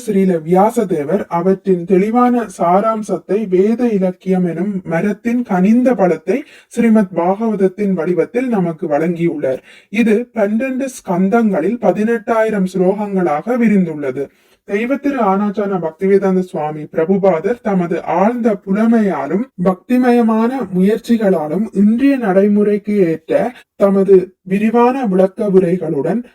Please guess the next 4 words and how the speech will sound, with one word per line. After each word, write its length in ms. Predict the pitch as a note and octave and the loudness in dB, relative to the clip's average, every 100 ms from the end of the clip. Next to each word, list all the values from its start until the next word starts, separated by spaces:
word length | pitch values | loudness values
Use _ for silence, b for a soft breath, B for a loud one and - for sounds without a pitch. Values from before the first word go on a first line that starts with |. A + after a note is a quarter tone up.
| b - | b -4
பக்தி 380 | E3+ E3+ - C#4 | -4 -4 0 2
ரசமூட்டும் 800 | C4 A#3 A3 F#3+ F3 D#3+ - G3 - b | 4 2 0 0 0 -4 -6 -6 -10 b
ஸ்ரீமத் 480 | - A#3+ A3+ G#3+ F3+ | -2 4 4 4 2
பாகவதத்தினை 880 | F3+ G3+ A3+ B3+ A3+ F#3 F3+ D3+ | 0 -2 -2 2 4 4 2 -4